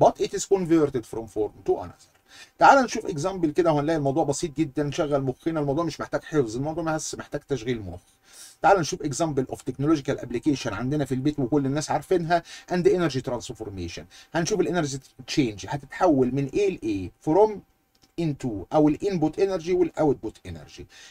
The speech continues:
التكنولوجيكال ابلكيشن، السيوينج ماشين، مكنه الخياطه، مكنه الخياطه كلنا عارفين انها بتشتغل بالكهرباء، صح؟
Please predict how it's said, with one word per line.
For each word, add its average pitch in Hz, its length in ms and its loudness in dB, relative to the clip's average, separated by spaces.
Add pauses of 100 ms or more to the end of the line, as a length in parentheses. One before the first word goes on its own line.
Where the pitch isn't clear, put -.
التكنولوجيكال 208 580 2
ابلكيشن، 143 460 -2
السيوينج 180 400 -2
ماشين، 139 340 -2
مكنه 151 300 -2
الخياطه، 117 420 -4
مكنه 170 220 -4
الخياطه 170 240 -4
كلنا 165 200 0
عارفين 160 220 0
انها 156 100 2
بتشتغل 151 260 -2
بالكهرباء، 107 560 -8
صح؟ 170 320 2